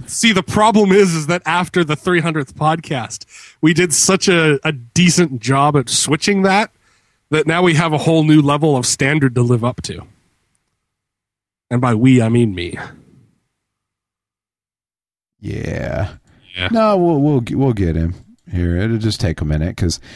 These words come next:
Speaker 2: we were actually all set up for it. We actually were not this time, but
Speaker 1: Yeah, well, you know.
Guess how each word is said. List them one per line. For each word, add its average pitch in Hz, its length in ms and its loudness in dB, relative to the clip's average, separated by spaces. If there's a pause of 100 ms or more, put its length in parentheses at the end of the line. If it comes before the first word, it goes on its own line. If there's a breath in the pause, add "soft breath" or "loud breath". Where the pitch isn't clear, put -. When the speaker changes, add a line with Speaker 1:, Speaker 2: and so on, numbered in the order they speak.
(160 loud breath)
Speaker 2:
we 196 140 2
were 240 240 0
actually 139 480 2
all 110 240 0
set 104 320 0
up 113 240 0
for 82 320 -2
it. 78 100 -4
We 92 160 -2
actually 87 380 -2
were 82 140 0
not 80 380 -6
this 78 240 -4
time, 67 380 -8
but 73 240 -8 (1300)
Speaker 1:
Yeah, 226 280 2
well, 175 320 2
you 101 160 -2
know. 87 180 -6